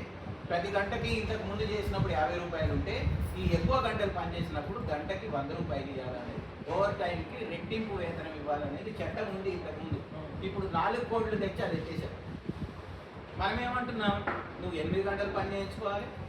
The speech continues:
ఎక్స్ట్రా పని నీకు అవసరమైతే చేసి పెడతాం, కానీ దానికి ఎక్కువ జీతం ఇవ్వాలి అనేటువంటిది మనం అడుగుతున్నటువంటి మాట. అప్పుడు ఆరు రోజులకి ఎంత అవుతుంది?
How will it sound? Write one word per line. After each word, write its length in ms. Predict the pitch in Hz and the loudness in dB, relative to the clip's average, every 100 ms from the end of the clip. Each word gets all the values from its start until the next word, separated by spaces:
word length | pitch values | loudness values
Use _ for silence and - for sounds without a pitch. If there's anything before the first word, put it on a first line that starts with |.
| - - 190 | -8 -2 -2
ఎక్స్ట్రా 300 | 190 - 277 262 | -2 0 0 2
పని 120 | 247 | 0
నీకు 140 | 247 196 | 0 0
అవసరమైతే 460 | 175 208 220 220 208 - | 0 -2 -2 0 -2 -2
చేసి 180 | 202 - | -2 -2
పెడతాం, 260 | 202 196 170 170 | -4 -2 -2 -4
కానీ 200 | - 294 - - - | -2 -4 -4 -8 -2
దానికి 240 | - - - | 0 0 0
ఎక్కువ 180 | - 175 147 | -2 -2 -2
జీతం 260 | 135 143 - | -4 -6 -4
ఇవ్వాలి 400 | - - - - - - - - | -4 -6 -2 -2 -2 -4 -10 -4
అనేటువంటిది 540 | 151 160 143 139 139 139 | -4 -2 -4 -6 -6 -4
మనం 160 | 151 143 139 | -2 -2 0
అడుగుతున్నటువంటి 600 | 143 147 139 127 127 - 135 | -2 -4 -6 -6 -8 -6 -2
మాట. 140 | - - - - - 202 | 0 0 -4 -10 0 2
అప్పుడు 180 | 220 240 | 4 6
ఆరు 120 | 233 226 | 6 4
రోజులకి 300 | 233 240 240 226 | 2 2 4 4
ఎంత 120 | 226 | 4
అవుతుంది? 320 | 220 214 208 | 2 2 -2